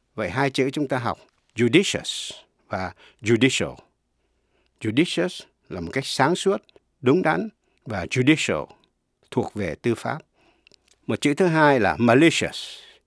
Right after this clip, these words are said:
M A L I C I O U S, synonym harmful. She was the victim of a malicious rumor.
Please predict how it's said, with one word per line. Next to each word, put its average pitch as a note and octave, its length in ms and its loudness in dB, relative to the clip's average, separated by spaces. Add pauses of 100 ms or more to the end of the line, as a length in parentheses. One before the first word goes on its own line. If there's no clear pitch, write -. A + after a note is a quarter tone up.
(800)
M C#3+ 260 6
A D#3+ 600 4
L A#2+ 360 4
I C3 80 -4
C - 160 -6
I B2 440 4
O A#2 120 -2
U C3 480 0
S, - 200 -6 (840)
synonym A#2 680 2 (360)
harmful. B2+ 680 4 (1080)
She - 240 2
was D#3+ 320 4
the A2+ 80 4
victim B2 680 0 (240)
of B2 180 4 (100)
a A2+ 40 4
malicious C#3 720 2
rumor. A#2+ 400 4